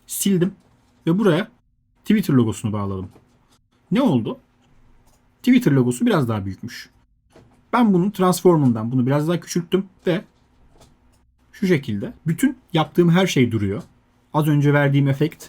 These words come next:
şu logonun dönmesi, her şeyi duruyor. Ve başka hiçbir şey değiştirmeden, sadece buradaki logoyu değiştirip yanındaki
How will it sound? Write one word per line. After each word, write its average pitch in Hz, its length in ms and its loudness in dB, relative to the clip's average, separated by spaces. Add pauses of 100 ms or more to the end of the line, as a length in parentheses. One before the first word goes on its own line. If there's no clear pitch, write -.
(180)
şu 131 300 -2 (100)
logonun 139 420 4
dönmesi, 131 640 2
her 220 240 -2
şeyi 120 280 0
duruyor. 113 320 -4 (340)
Ve 170 120 0
başka 202 260 0
hiçbir 226 260 -2
şey 202 140 2
değiştirmeden, 117 560 -2
sadece 165 460 -2
buradaki 165 340 0
logoyu 165 260 4
değiştirip 117 400 -4 (560)
yanındaki 165 540 0